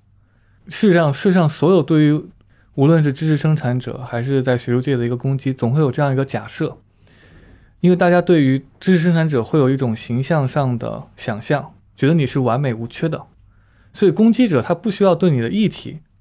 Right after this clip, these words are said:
做出任何的回应，他只要挖出你任何在过去十年间说过的话、做过的事情，毁掉你那个认为是完美无瑕的形象就可以。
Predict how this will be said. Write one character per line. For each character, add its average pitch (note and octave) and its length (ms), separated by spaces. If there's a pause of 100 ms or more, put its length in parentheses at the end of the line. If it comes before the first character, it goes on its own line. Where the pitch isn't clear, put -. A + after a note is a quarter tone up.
(400)
做 D#3+ 160
出 D#3 120
任 D#3 140
何 B2+ 100
的 B2 80
回 A2+ 240
应， A#2+ 160 (400)
他 G#3 140
只 G3 80
要 B2 140
挖 E3 240
出 F#3+ 200
你 B2+ 260 (320)
任 F#3+ 220
何 B2+ 200
在 C3+ 180
过 D3+ 160
去 C3+ 180
十 - 140
年 C3 220
间 C3+ 180
说 C#3 180
过 C#3 140
的 B2 80
话、 A#2 260
做 C3+ 200
过 B2+ 100
的 B2 80
事 B2 180
情， A2+ 220 (680)
毁 B2 280
掉 E3 180
你 B2 140
那 C3+ 160
个 C3 180
认 D3+ 220
为 B2 160
是 C#3 140
完 B2 180
美 C3+ 100
无 A#2 160
瑕 A#2+ 160
的 B2 80
形 A2+ 180
象 C3 200
就 A#2+ 80
可 A2 200
以。 G#2 120